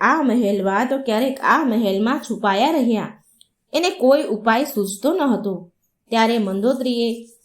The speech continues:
લંકામાં નરસંહાર રોકવા માટે ફરી પરોપકારની ભાવનાથી રાવણનો સાથ આપ્યો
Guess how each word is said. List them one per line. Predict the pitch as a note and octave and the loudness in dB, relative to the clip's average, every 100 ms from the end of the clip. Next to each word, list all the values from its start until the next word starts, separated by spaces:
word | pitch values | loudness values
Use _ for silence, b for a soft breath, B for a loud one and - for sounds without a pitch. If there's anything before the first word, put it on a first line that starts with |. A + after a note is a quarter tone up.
| - | -6
લંકામાં | B3 D#4 D#4+ E4+ E4 E4 E4 F4 B3+ | 0 2 4 2 2 2 0 0 0
નરસંહાર | A#3+ C#4+ - A#3+ A3 A#3+ C4+ B3+ C4+ | 2 2 2 2 2 2 2 2 2
રોકવા | G#3+ G3 A3 A#3 B3 | 0 -2 2 2 4
માટે | B3+ D4+ C4+ B3+ B3+ - _ _ - | 0 0 0 0 -2 -14 _ _ 2
ફરી | E4 F#4 F#4 | 2 4 2
પરોપકારની | D#4+ D4+ D#4+ D#4+ C#4 C4+ D#4 D#4+ | 4 4 2 2 2 2 2 0
ભાવનાથી | A#3 G3+ B3+ D4 C#4 - - _ _ _ _ - A3+ | 2 2 2 0 -2 -6 -6 _ _ _ _ -12 0
રાવણનો | C4 D4 D#4 D#4+ D#4 D#4+ F4 | 4 4 2 -2 -2 -4 -6
સાથ | - - A3+ B3+ C4+ | -8 0 2 2 0
આપ્યો | G3+ G3 F#3 | -2 -2 -4